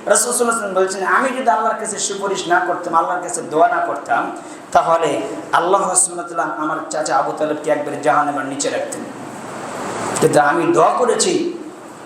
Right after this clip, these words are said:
সে ইসলামের সার্বিক দিক দিয়ে সহযোগিতা করার কারণে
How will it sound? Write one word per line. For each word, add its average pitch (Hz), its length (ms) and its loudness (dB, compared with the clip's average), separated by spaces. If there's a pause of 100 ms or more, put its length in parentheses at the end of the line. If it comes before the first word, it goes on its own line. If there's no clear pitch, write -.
(160)
সে - 260 4
ইসলামের 170 520 2
সার্বিক - 460 0
দিক 180 140 -12
দিয়ে 185 140 -6
সহযোগিতা 170 460 0
করার 165 280 2
কারণে 160 320 2